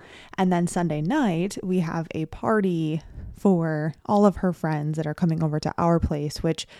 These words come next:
is sort of a big deal because we didn't do a housewarming party. I mean, we're still buying furniture and making small updates as time goes. The place is just so big compared to what Shantae was living in.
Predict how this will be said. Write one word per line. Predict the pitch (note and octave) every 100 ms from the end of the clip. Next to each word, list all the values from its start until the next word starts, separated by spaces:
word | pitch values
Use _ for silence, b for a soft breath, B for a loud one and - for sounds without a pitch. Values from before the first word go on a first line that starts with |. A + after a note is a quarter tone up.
| B B
is | A#3
sort | A3 C#4
of | F#4
a | F4
big | B3 G3+
deal | F3 E3+
because | F3+ F3 E3+
we | E3
didn't | F#3+ G3+
do | G3+
a | F#3+
housewarming | - D3 C#3+ - F3 F3+ F3+ F3+
party. | - F#3 F#3 F#3 -
I | E3
mean, | D3 D3
we're | F3 F#3+
still | G3+ - F3 D#3+ E3
buying | C#3 C#3+ C#3+ D3 C#3+
furniture | A3 G#3+ G3 G3+ F3+
and | - D3+ D#3
making | D#3+ E3+ D#3+
small | - E3 D#3
updates | - D#3 D#3+ D#3+ D3+
as | D3
time | - D#3+ D#3
goes. | F3 G#3+ A3 - B B B
The | A3
place | A3+ A3+
is | G#3+
just | - E3+ - - _ -
so | - D#3+ D#3
big | D3 D3 E3 F3+
compared | F3 - D#3 D3+
to |
what | D3 -
Shantae | - D#3 C#3+ D3+
was | D#3 F3
living | G3 F#3 F#3+
in. | F#3+ F#3+